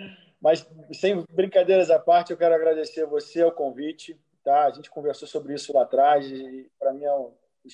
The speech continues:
é um convite especial. Teve pouco contato, né, de trabalho, mas, é, é, eu conheço a sua reputação pelos atletas que trabalham com você, é, tenho acompanhado o seu trabalho também, principalmente no desenvolvimento de protocolos da covid,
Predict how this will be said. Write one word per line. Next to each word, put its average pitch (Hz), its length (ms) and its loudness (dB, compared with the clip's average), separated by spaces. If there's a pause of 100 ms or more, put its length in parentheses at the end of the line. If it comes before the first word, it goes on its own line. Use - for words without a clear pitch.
(140)
é 151 60 -6
um 147 280 -6
convite 147 320 -10
especial. 143 760 0 (760)
Teve 151 120 -14
pouco 160 260 -6
contato, 143 1120 -4
né, 135 220 -14
de 131 120 -18
trabalho, 147 560 2
mas, 143 180 -6
é, 147 60 -6
é, 139 840 -4
eu - 80 -20
conheço 156 260 -12
a 135 40 -20
sua 151 120 -4
reputação 147 880 -6
pelos 139 220 -8
atletas 147 500 -2
que - 180 -20
trabalham 135 320 -4
com 123 120 -20
você, 139 440 -8 (560)
é, 135 220 -4
tenho 151 180 -6
acompanhado 147 460 -6
o 143 60 -20
seu 151 120 -12
trabalho 143 340 -2
também, 143 460 -12 (300)
principalmente 147 460 -12
no 147 80 -14
desenvolvimento 139 320 -6
de - 80 -20
protocolos 143 560 -2
da 143 120 0
covid, 131 460 -8